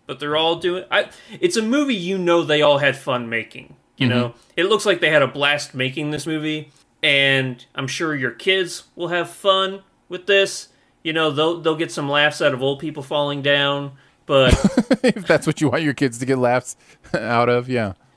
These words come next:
Speaker 1: Yeah.
Speaker 2: It's really,
Speaker 1: Uh,
Speaker 2: it's kind of like, it's like Home Alone, but the, the Home Alone is ca-, calling from inside the house. You know what I mean? Like, it's
Speaker 1: Exactly.
Speaker 2: Yeah.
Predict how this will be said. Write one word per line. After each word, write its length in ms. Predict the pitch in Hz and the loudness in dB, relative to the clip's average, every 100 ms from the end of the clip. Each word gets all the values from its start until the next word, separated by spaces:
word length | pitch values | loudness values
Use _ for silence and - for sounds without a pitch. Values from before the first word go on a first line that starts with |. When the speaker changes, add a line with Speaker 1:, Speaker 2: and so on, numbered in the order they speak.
| _ | _
Speaker 1:
Yeah. 300 | - 120 110 - _ _ - - | 0 0 0 -6 _ _ -10 0
Speaker 2:
It's 180 | 262 - | 2 6
really, 240 | 277 233 | 6 4
Speaker 1:
Uh, 60 | 131 | 2
Speaker 2:
it's 160 | 233 | 0
kind 260 | - 254 294 | -2 0 0
of 100 | 233 | 2
like, 200 | 233 190 196 | 0 0 -2
it's 180 | 165 | 0
like 220 | 208 190 - | 0 0 0
Home 300 | 190 214 220 | 2 2 4
Alone, 480 | 202 185 185 185 | 4 4 2 -2
but 300 | 151 147 131 - - | 0 2 2 -2 -8
the, 500 | 131 131 139 135 127 | -8 0 4 4 2
the 200 | 123 131 | 0 2
Home 260 | 147 170 | 4 2
Alone 300 | 170 160 156 | 2 2 2
is 100 | 151 | 0
ca-, 240 | - 151 151 - | -2 0 0 -2
calling 340 | - 143 139 | 0 2 2
from 160 | 131 131 | 0 0
inside 320 | 131 131 120 | 0 2 2
the 80 | 117 | 2
house. 400 | 110 87 - - | 2 2 0 -2
You 100 | 131 | 0
know 80 | 151 | 2
what 80 | 156 | 2
I 60 | |
mean? 200 | 156 156 | 2 2
Like, 200 | 151 139 | 0 2
it's 200 | 143 - | 0 0
Speaker 1:
Exactly. 720 | 147 131 135 127 120 120 110 - _ | -2 0 2 2 2 -4 -6 -10 _
Speaker 2:
Yeah. 360 | 127 101 85 | 0 2 -2